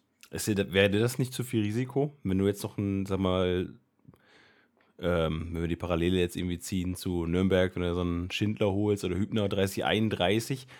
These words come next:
da kann ja auch immer was passieren. Du hast mit Lawrence und mit, äh, Avevor schon zwei verletzte Innenverteidiger, die halt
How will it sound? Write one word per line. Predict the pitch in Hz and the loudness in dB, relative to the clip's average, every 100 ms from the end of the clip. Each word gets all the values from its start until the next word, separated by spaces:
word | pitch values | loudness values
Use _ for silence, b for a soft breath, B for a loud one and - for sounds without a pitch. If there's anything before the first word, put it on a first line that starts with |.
| B | B
da | 82 | -2
kann | 101 | 2
ja | 104 | 4
auch | 123 | 6
immer | 110 90 | 4 2
was | 90 | 0
passieren. | - 95 107 85 85 - | -6 -6 -2 -2 -2 -4
Du | 87 | -4
hast | - | -2
mit | 90 | -2
Lawrence | 90 101 110 107 | 2 4 4 2
und | 104 | -2
mit, | 98 98 - | -2 -4 -8
äh, | 98 95 | -2 0
Avevor | 85 98 98 101 | 2 2 0 0
schon | 98 98 | -2 -4
zwei | 98 | -4
verletzte | 98 101 104 - 92 | -2 -4 -4 -4 -4
Innenverteidiger, | 113 120 107 110 110 113 117 127 | -4 -4 -4 -2 -2 0 0 0
die | 104 95 | -2 0
halt | 92 - - | 0 0 -8